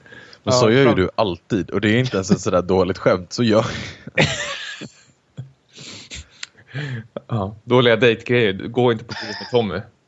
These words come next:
Speaker 2: <laughs> Nej.
Speaker 3: Ja. Nej, men, eh, v-, vem känner sig manad att börja?
Speaker 2: Jag kan, eh, riva av, eh, för det här är faktiskt true
Speaker 3: Man kan säga
Speaker 2: story.
Speaker 3: flera stycken om man vill.
Speaker 2: Det kan man göra.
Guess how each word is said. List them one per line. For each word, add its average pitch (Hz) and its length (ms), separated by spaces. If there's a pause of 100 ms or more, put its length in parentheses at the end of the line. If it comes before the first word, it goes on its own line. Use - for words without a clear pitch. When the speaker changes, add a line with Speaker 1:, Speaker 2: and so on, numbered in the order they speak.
(140)
Speaker 2:
<laughs> 190 220
Nej. 175 120 (2000)
Speaker 3:
Ja. 110 220 (140)
Nej, 160 100
men, 175 240
eh, 170 280
v-, 147 140
vem 170 220
känner 156 200
sig 156 120
manad 143 340
att 131 200
börja? 135 400 (960)
Speaker 2:
Jag 139 220
kan, 135 360
eh, 127 160
riva 123 300
av, 113 200 (300)
eh, 104 80 (380)
för - 100
det 127 60
här 131 100
är 127 40
faktiskt 123 400
true 156 160
Speaker 3:
Man 139 80
kan 165 100
säga 202 140
Speaker 2:
story. 143 100
Speaker 3:
flera 156 180
stycken 143 320
om 120 60
man 92 120
vill. 67 180 (300)
Speaker 2:
Det 156 100
kan 175 100
man 160 100
göra. 113 240